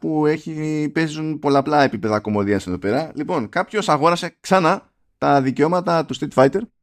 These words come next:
για κινηματογραφική και τηλεοπτική μεταφορά, διασκευή, το οτιδήποτε. Αυτός ο κάποιος βέβαια είναι η Legendary, η οποία Legendary έχει ένα εκτόπισμα χολιγουντιανό, άσχετα με το τι πετυχαίνει σε κάθε περίπτωση ποιοτικά, ας το πούμε έτσι.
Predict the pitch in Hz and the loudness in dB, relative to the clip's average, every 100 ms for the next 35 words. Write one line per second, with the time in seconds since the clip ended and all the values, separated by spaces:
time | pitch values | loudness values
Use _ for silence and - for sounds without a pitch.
0 | _ - 131 127 123 - 123 117 120 117 | _ -2 2 4 2 2 0 2 2 0
1 | - 185 202 170 160 - 147 139 - 196 | 0 -6 -4 -4 -4 -2 2 0 -2 -6
2 | 196 180 175 170 170 - 147 139 127 135 | -2 -2 -2 -2 -4 -4 -2 0 0 2
3 | 160 151 139 110 120 147 135 127 131 95 | 2 2 -2 -4 -2 0 2 2 0 -2
4 | - 87 - 233 226 214 165 156 131 143 | -8 -8 -4 0 0 0 0 0 2 2
5 | 185 190 185 139 104 80 82 107 220 202 | 0 -2 0 0 0 -6 -8 -4 0 2
6 | 190 143 120 113 113 139 _ _ _ _ | 2 2 2 0 -2 -4 _ _ _ _
7 | _ _ - 175 214 180 151 - 139 110 | _ _ -4 -2 0 2 2 2 0 0
8 | 107 95 98 98 101 101 98 131 117 104 | -2 0 -2 -4 -8 -10 2 2 4 2
9 | 104 104 143 220 - 202 - 160 147 131 | 0 0 -2 -2 0 0 0 0 0 2
10 | 127 120 - 120 120 104 - 113 107 101 | 2 2 2 0 0 -2 0 2 2 0
11 | 107 101 98 95 92 - 95 90 110 - | -2 -2 -2 -4 -4 -8 -8 -2 -2 0
12 | - 80 - - - - 87 78 85 87 | 2 2 0 -12 -10 -2 0 0 0 -4
13 | - 90 - | 0 0 0